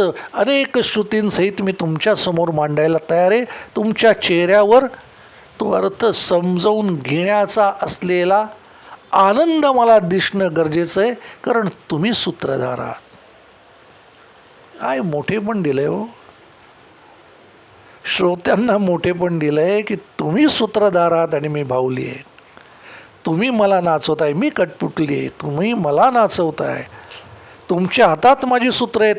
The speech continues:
तुम्ही सांगाल त्याप्रमाणे मी सुरुवात करणार, तुम्ही म्हणलात की मी बोलणार. हे यावरती प्रत्यक्ष माऊलींचे गुरु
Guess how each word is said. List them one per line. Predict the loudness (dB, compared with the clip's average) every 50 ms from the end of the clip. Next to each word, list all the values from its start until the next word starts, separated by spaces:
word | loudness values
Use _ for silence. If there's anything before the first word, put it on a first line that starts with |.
| -2
तुम्ही | -4 -2 -2 -2
सांगाल | -2 -2 -2 0 0 0 2 2 2 2 2 0 0
त्याप्रमाणे | 0 0 0 0 -2 0 2 2 2 2 0
मी | 0 0 -2 -2
सुरुवात | -2 0 0 2 2 2 2 0 -2
करणार, | -2 0 0 0 0 -2 -4 -6 -10 -16 -20 -12 -8 -4
तुम्ही | -2 0 2
म्हणलात | 2 2 2 2 2 2 2 2 0 -2 -4
की | -4
मी | -2 0 0
बोलणार. | 0 0 0 0 0 -2 -2 -4 -8 -10 -12 -16 -20 -20 -20 _ _ _ _ _ _ _ _ _ _ -20 -20 _ _ -20 -12 -6
हे | -4 -2 0
यावरती | 0 0 0 0 0 -2 -2 -4 -4 -4 -4 -4 -8 -12 _ _ _ _ _ _ _ _ -20 -20 -20 -20 -20 -20 -20 _ _ _ -20 -20 _ -20 -20 -20 -20 -20 -20 -20 -20 -20 -20 -20 -20 -20 _ -20 -20 _ _ _ _ -4
प्रत्यक्ष | -4 -4 -4 -2 -2 -2 -2 -2 -2 -2 0 0 0 -2 -4 -10 -16 _ _ _ _ _ _ _ _ _ _ _ _ _ _ -14 -10 -6
माऊलींचे | -2 0 0 0 0 0 -2 -2 -2 -4 -4 -4
गुरु | -4 -2 0 0 0 0